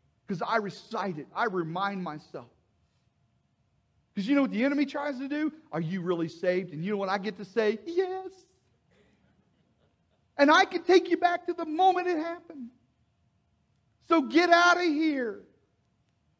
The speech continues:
in the name of Jesus. See, I, what, what Christ has done for me and what he's done for all of us is he's given us back the authority. We don't have to listen to that stuff anymore.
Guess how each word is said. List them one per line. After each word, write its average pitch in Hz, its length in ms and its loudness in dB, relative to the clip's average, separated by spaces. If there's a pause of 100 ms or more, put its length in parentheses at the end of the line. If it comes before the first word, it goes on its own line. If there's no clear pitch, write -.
(220)
in 294 140 0
the 294 100 0
name 285 220 0
of 254 40 -6
Jesus. 302 460 -10 (760)
See, 339 140 8 (220)
I, 330 140 2 (280)
what, 330 260 -2
what 302 200 -8
Christ 349 400 2
has 262 160 -4
done 359 340 0
for 262 160 -2
me 208 340 -2 (160)
and 247 80 -4
what 285 100 4
he's 277 200 2
done 311 280 0
for 294 120 -2
all 349 260 6
of 240 80 0
us 208 200 0
is 254 120 -8
he's 330 260 2
given 330 280 -6
us 320 180 -2
back 302 300 0
the 285 140 0
authority. 330 720 -2 (240)
We 392 300 8
don't 320 300 4
have 370 520 -4
to 370 100 0
listen 269 440 0
to 214 100 4
that 185 260 2
stuff - 340 -8
anymore. 160 520 -6